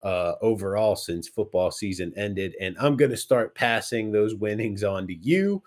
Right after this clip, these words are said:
Uh, we'll start giving out weekly picks at, at the least on Twitter. We're gonna start doing soccer and U F C picks here to get you through the dog days of summer, although soccer's kinda wrapping up too. But at least, at least we'll have some U F C going on. And,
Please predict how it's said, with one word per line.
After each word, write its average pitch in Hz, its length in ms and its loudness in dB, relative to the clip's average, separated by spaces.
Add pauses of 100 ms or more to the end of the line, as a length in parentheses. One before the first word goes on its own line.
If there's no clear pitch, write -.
(580)
Uh, 104 280 0
we'll 104 120 0
start 107 340 2
giving 120 340 6
out 104 240 0
weekly 113 380 0
picks 113 400 0
at, 104 240 2
at 117 180 2
the 95 120 2
least 156 440 2
on 104 260 2
Twitter. 98 420 2
We're 95 100 -4
gonna 101 240 -4
start 90 380 -2
doing 98 360 -4
soccer 92 540 -2
and 82 180 -6
U 95 200 -2
F - 80 -6
C 87 280 -10
picks - 320 -6
here 85 340 0 (560)
to 95 60 -6
get 101 300 -2
you 87 60 -6
through 92 300 -4
the 82 100 -6
dog 90 400 -2
days 90 240 -2
of 80 80 -8
summer, 87 580 -4 (300)
although 87 200 0
soccer's 80 480 -2
kinda 71 320 -10
wrapping 78 440 -6
up 73 240 -18
too. 82 320 -4
But 76 240 -12 (340)
at 87 140 -2
least, 131 320 0
at 131 60 -4
least 131 200 2
we'll 110 120 6
have 110 200 2
some 95 180 -4
U 98 200 2
F 92 120 0
C 98 220 -4
going 90 340 0
on. 90 300 -2
And, 80 300 -6